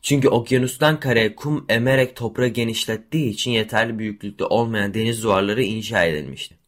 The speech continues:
Hükümetimiz hala Tuvalu'yu eskisi gibi yaşatmak ve sürdürmek için uzun vadeli bir çözüm arıyor. Dünya fosil yakıtların kullanımını ve gezegenimizin ısısını durdurmak için bir tavır almadıkça yapılacak pek bir şey olmadığını da farkındayız.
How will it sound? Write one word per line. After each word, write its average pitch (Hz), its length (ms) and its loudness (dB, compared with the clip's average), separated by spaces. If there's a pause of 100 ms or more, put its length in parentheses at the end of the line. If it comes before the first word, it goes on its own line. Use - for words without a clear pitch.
(420)
Hükümetimiz 147 760 2
hala 139 640 4
Tuvalu'yu 123 480 2
eskisi - 400 -2
gibi 117 180 0
yaşatmak 104 600 0 (260)
ve 123 100 4
sürdürmek 127 580 -2
için 143 340 -4 (300)
uzun 131 340 4
vadeli 113 380 2
bir 127 80 -4
çözüm 104 340 -2
arıyor. 67 280 -4 (480)
Dünya 147 300 8
fosil 139 340 -4
yakıtların 120 460 0
kullanımını 110 560 -2
ve 98 100 0
gezegenimizin 113 800 -2
ısısını 113 480 -6
durdurmak 113 520 -4
için 151 360 -4 (440)
bir 127 260 2
tavır 123 240 2
almadıkça 120 600 2
yapılacak 113 560 -2
pek 147 320 -6
bir 110 120 0
şey 117 200 -2
olmadığını 95 500 0
da 101 60 -4
farkındayız. 73 720 -10